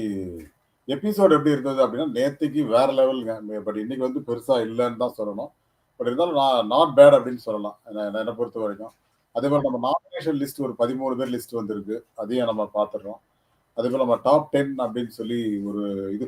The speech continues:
போட்டிருந்தோம், அந்த டாப் டென்னையும் நம்ம இங்க பேசிடலாம். So, இப்படி பலதரப்பட்ட விஷயங்கள் இருக்கு. பார்வதி வந்து வச்சு செஞ்சிருக்காங்க, திவ்யா, திவாகரை வச்சு செஞ்சாங்க. திவாகரை வச்சு செஞ்ச-, அனுப்பி விட்டாங்க அப்படிங்கிறது தான் முக்கியமா. ஏன்னா அவருக்கு வந்து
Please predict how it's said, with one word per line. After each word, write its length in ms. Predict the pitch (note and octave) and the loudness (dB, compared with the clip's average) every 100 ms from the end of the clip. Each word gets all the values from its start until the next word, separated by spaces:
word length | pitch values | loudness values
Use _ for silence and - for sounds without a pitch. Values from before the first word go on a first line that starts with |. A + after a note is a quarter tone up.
| - | -4
போட்டிருந்தோம், 420 | A2 G#2+ A#2 E3+ | -4 -4 -2 0
அந்த 200 | B2 A#2 - | 2 2 4
டாப் 200 | A#2+ A#2 | 2 2
டென்னையும் 300 | A#2 B2 A#2 | 0 0 -2
நம்ம 180 | G#2+ G2+ F#2+ | -2 -4 -10
இங்க 120 | G2 - | -14 -8
பேசிடலாம். 460 | A2 A2 G2+ G#2 - _ _ _ _ _ _ | -8 -8 -12 -12 -12 _ _ _ _ _ _
So, 80 | B2 | -2
இப்படி 120 | A#2+ | 0
பலதரப்பட்ட 520 | A#2 A#2+ C#3+ C#3+ B2+ C3 | 2 6 8 8 6 4
விஷயங்கள் 360 | B2+ C#3+ C3+ | 2 0 0
இருக்கு. 240 | A#2 A2 C#3 C#3 _ _ - | 0 -2 -4 -6 _ _ 2
பார்வதி 400 | B2 D#3 E3 D3+ | 8 10 8 6
வந்து 180 | D3 C#3+ | 4 2
வச்சு 220 | B2+ C#3+ | 0 -4
செஞ்சிருக்காங்க, 540 | C3 B2+ C3 B2 A#2 A#2 | -4 -2 2 2 4 2
திவ்யா, 260 | G#2+ A2 B2 G#2+ | 0 2 2 2
திவாகரை 380 | A2+ B2 C#3 B2+ | 4 6 6 6
வச்சு 160 | A#2+ - | 2 -2
செஞ்சாங்க. 400 | A2 A2 A2+ G#2 G#2 - _ _ _ | -10 -2 -2 -2 -8 -14 _ _ _
திவாகரை 340 | A2+ D3 D3+ C3 | 2 4 4 0
வச்சு 180 | C3 | -2
செஞ்ச-, 280 | - C#3+ C#3 - _ _ _ _ _ _ _ _ _ _ _ _ _ _ _ | -6 -4 -4 -10 _ _ _ _ _ _ _ _ _ _ _ _ _ _ _
அனுப்பி 260 | A2+ C#3 D#3 | -2 2 4
விட்டாங்க 400 | D3+ - C3 B2+ B2+ | 2 6 4 6 4
அப்படிங்கிறது 360 | A2+ G#2+ G#2 | 2 -4 -2
தான் 240 | A2+ A#2+ G#2 G2 F#2+ | 0 0 -2 -4 -8
முக்கியமா. 380 | G2 A#2 G#2+ G#2+ - _ _ _ | -8 -6 -4 -6 -8 _ _ _
ஏன்னா 100 | C#3+ | 8
அவருக்கு 220 | C#3+ C3 D3+ | 8 8 4
வந்து 180 | E3 | 8